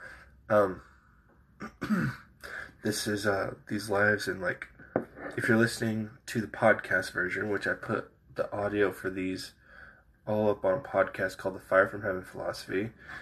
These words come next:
and that basically just means the set of ideas behind the music and, um, um, behind, like, me and,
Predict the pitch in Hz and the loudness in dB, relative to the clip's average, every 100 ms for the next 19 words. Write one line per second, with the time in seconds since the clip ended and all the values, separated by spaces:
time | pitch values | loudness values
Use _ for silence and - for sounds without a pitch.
0 | - - - 95 92 92 - 92 - 92 | -16 -10 -2 2 4 4 2 -4 -4 -6
1 | 87 - 95 95 92 - 98 - 101 95 | -6 -8 -6 -6 -6 -8 -8 0 2 4
2 | 95 92 98 95 - 104 98 104 113 113 | 2 2 2 2 -4 -6 -6 -2 0 2
3 | 117 113 - - - 101 92 92 92 92 | 2 0 -10 -12 -6 -6 -4 -4 -6 -10
4 | - - - - - - - - 101 92 | -18 -16 -16 -18 -20 -20 -20 -2 2 2
5 | 90 - - 92 - - - - - _ | 0 -4 2 2 2 -6 -8 -20 -20 _
6 | - _ - 101 101 98 95 101 | -20 _ -12 -2 0 2 0 -8